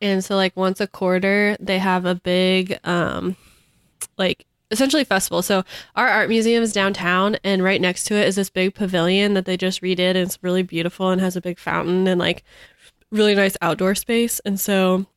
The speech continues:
out there they have, like, some beer tents and some food tents and food trucks and stuff. And then you, like, pay a cover and it gets you into the art museum. And then you also, you know, get in and, like, they have live music and stuff like that too.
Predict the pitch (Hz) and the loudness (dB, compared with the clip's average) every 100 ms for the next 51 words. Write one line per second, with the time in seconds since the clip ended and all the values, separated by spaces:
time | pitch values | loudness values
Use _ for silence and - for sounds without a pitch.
0 | - - 196 185 220 233 208 202 196 202 | -8 -2 0 2 2 4 4 2 2 2
1 | 196 185 190 175 - - - - 202 190 | 0 0 2 0 -2 -8 -14 -4 -2 0
2 | 185 185 - 190 190 185 185 185 - 185 | 0 0 0 -2 0 -4 -6 -6 -4 -4
3 | 185 - 185 185 180 175 175 196 202 214 | -4 -4 -4 -6 -8 -8 -4 -6 -6 -8
4 | 208 233 240 - - - - _ 208 202 | -4 -2 -2 -8 -20 -20 -20 _ 0 2
5 | 190 185 180 - 190 196 185 - - 196 | 4 2 2 -2 0 2 0 -2 0 2
6 | 202 185 - 202 190 180 180 175 180 185 | 4 2 0 -2 0 0 0 2 0 -2
7 | - - 196 196 196 190 202 202 196 - | -8 -4 -2 0 0 0 0 0 0 0
8 | 185 185 185 180 185 180 175 175 185 _ | 0 0 -2 -2 -2 0 0 -2 -4 _
9 | _ _ _ 190 190 180 180 175 180 190 | _ _ _ -2 0 2 0 0 -2 -2
10 | 185 180 175 185 - 190 170 165 180 175 | 0 0 0 -2 -4 -2 0 0 -2 0
11 | 180 180 175 165 - - 196 185 175 175 | 0 0 0 -2 -6 -8 -2 0 2 0
12 | 180 175 170 180 180 185 180 170 - 175 | 2 0 -2 -4 -6 -6 -6 -6 -4 -4
13 | - 190 175 175 | -2 0 2 0